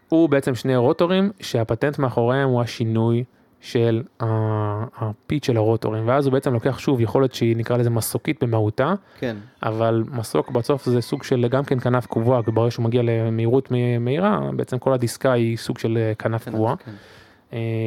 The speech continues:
Speaker 1: וגם שם אנחנו מייצרים יעילות. עכשיו, נכניס את זה לנוסחה, בסוף נוסחת העילוי היא נוסחה, אה, מאוד מאוד מוגדרת,
Speaker 2: מהמם.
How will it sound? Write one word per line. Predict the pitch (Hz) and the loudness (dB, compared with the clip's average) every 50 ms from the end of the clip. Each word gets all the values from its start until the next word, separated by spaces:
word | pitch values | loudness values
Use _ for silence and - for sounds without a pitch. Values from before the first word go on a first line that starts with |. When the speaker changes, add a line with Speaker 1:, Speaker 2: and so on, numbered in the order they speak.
| 110 110 110 110 110 110 110 110 101 - - | -2 -2 -2 -2 -2 -2 -2 -4 -6 -8 -2
Speaker 1:
וגם | 143 123 120 131 131 135 | -2 0 2 2 0 0
שם | 123 143 | 2 0
אנחנו | 131 120 - | 0 0 0
מייצרים | 117 110 - - 127 117 | 0 0 0 0 0 2
יעילות. | 113 110 110 110 107 98 101 - - - - _ _ _ _ | 2 2 2 2 2 0 0 -2 -8 -12 -16 _ _ _ _
עכשיו, | - - - 120 117 | -10 -4 -2 -2 -2
נכניס | 113 117 - 147 156 - | -2 -4 -4 -4 -6 -2
את | - | 0
זה | 139 | 2
לנוסחה, | 131 123 120 117 113 - - 120 110 110 127 139 - | 2 2 2 0 -2 -2 -2 0 0 0 -2 -6 -10
בסוף | - - 131 127 | -6 -6 -4 -4
נוסחת | 131 117 - 123 - | -4 -2 0 0 0
העילוי | 123 117 117 120 120 | 0 0 0 0 0
היא | 117 | 0
נוסחה, | 117 113 - - - | 0 -2 -4 -4 -4
אה, | 123 120 120 117 117 117 113 113 113 | -2 0 0 0 0 0 -2 -2 -2
מאוד | 113 117 120 123 | 0 0 0 0
מאוד | 127 123 | 0 0
מוגדרת, | 120 117 113 117 113 110 107 123 147 - - - | 0 0 0 2 0 2 2 0 -2 -4 -6 -12
Speaker 2:
מהמם. | 127 117 | -16 -16